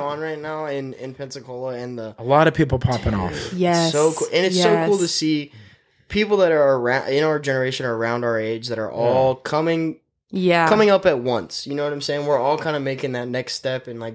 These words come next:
Speaker 3: And
Speaker 1: doing
Speaker 3: that
Speaker 1: these big things.
Speaker 2: Yeah.
Speaker 1: So
Speaker 3: That
Speaker 1: cool to see.
Speaker 3: t-, you're absolutely
Speaker 1: Yeah.
Speaker 3: right. And that's,
Speaker 1: Yeah.
Speaker 3: like, with, uh, like, Muhammad and everything, you know, like, the,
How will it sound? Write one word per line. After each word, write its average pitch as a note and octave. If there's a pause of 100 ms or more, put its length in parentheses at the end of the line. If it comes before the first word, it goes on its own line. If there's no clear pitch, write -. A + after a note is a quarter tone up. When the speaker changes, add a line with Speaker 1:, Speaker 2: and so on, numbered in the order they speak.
Speaker 3:
And A#3
Speaker 1:
doing -
Speaker 3:
that C4
Speaker 1:
these A#2+
big A#2+
things. B2
Speaker 2:
Yeah. C3
Speaker 1:
So F#3+
Speaker 3:
That C4+
Speaker 1:
cool C3+
to A2+
see. A2 (400)
Speaker 3:
t-, - (120)
you're G#3
absolutely F#3+
Speaker 1:
Yeah. F3+
Speaker 3:
right. F3
And G3+
that's, G#3 (160)
Speaker 1:
Yeah. -
Speaker 3:
like, F#3 (120)
with, G3+ (100)
uh, F3+
like, E3+
Muhammad F3+
and E3+
everything, E3 (140)
you F#3+
know, F#3
like, F3
the, E3